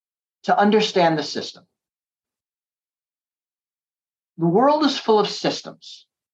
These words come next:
Some of them are, are, are legal and written down. Some of them are social and unwritten. But understand the systems you're, you're in.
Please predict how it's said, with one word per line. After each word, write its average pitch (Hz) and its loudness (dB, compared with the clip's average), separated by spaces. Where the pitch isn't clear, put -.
Some 147 0
of 151 0
them 147 2
are, 139 4
are, 123 4
are 117 4
legal 160 2
and 135 2
written 131 -2
down. 202 4
Some 135 0
of 131 -2
them 123 0
are 113 -4
social 123 -2
and 113 -2
unwritten. 190 0
But - -8
understand 202 2
the 165 -4
systems 165 -6
you're, 127 0
you're 120 -4
in. 101 -16